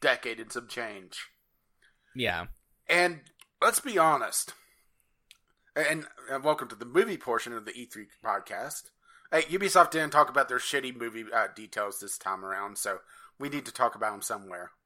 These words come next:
Speaker 1: Um, the big selling point on Avatar wasn't the story. Oh no, <laughs> it,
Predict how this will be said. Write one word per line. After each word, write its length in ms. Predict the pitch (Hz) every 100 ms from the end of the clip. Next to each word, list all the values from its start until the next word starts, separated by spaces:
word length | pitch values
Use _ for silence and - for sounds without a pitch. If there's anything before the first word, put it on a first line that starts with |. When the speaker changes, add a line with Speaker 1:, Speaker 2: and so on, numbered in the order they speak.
| _ _ -
Speaker 1:
Um, 480 | 156 156 151 156 - - _ - -
the 480 | 170 175 175 175 170 - _ _ 147 -
big 200 | 196 190
selling 320 | 180 185 185
point 260 | 156 135 127
on 100 | 127
Avatar 560 | 135 135 135 135 131 120
wasn't 360 | 120 180 240
the 80 | 175
story. 460 | - 151 139 110 123
Oh 140 | 165
no, 380 | 147 110 113 156 -
<laughs> 140 | - -
it, 300 | 147 147